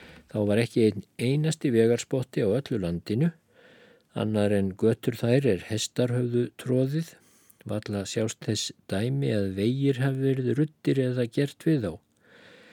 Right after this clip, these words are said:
Klárarnir lágu öld eftir öld í sömu dýjunum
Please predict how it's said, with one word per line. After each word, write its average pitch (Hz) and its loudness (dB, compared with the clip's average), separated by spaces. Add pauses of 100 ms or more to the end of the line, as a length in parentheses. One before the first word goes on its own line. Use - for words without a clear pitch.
(540)
Klárarnir 127 2
lágu 120 4
öld 143 0
eftir 123 -2
öld 123 -2
í 101 -4
sömu 127 0
dýjunum 147 2